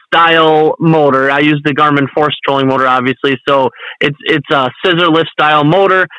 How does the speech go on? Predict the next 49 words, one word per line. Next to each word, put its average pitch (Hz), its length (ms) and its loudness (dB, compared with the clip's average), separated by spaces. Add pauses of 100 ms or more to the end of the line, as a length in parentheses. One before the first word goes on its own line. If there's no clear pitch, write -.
(140)
I 160 80 -2
can 143 180 -2
mount 147 220 0
the 151 80 -2
live 139 360 0
scope 143 260 -2 (100)
to 143 120 0
it 131 120 -2
easily. 165 500 0 (520)
That, 208 260 2
that 269 220 2
is, 233 140 2 (100)
that 165 220 0
does 190 220 2
work, 196 380 2 (160)
and 165 180 -2
it's 185 160 -4
nice, 165 360 0
except 175 540 -4
when 170 140 0
you're 151 140 0
in 139 160 -2
spot 139 320 0
lock, 123 240 -2 (460)
you - 80 -2
know, 139 160 0
'cause 151 160 0
I 156 100 0
can 151 220 0
turn 180 300 0
that 147 280 -2
trolling 165 280 0
motor 139 180 0
head 139 180 -4
really 147 340 0
quickly, 151 460 -2
and 135 140 0
the, 139 120 -2 (120)
the 135 180 0
live 156 320 0
scope 147 300 -2
is 131 100 -2
looking 147 360 0
at 123 120 -4
what 147 220 -2
the 131 80 -6
trolling 143 360 -2
motor 147 380 0 (400)
is 143 160 -2